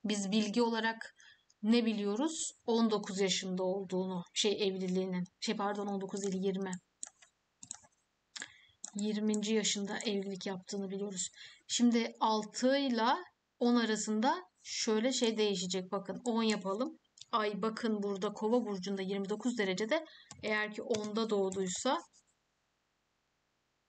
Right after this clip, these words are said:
bakın ay iki derece Balık burcuna geçiyor. Yani ay yükselen yapacak olsak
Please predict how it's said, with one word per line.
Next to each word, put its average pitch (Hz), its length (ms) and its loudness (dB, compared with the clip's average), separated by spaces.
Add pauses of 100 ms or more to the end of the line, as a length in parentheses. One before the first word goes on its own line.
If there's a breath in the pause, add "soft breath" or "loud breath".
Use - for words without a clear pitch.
(2750)
bakın 220 220 -2
ay 214 220 0
iki 233 240 -4
derece 226 380 0
Balık 220 300 0
burcuna 208 380 -2
geçiyor. 180 560 -2 (440)
Yani 214 380 0
ay 214 240 0
yükselen 202 420 -2
yapacak 202 500 -2
olsak 196 340 0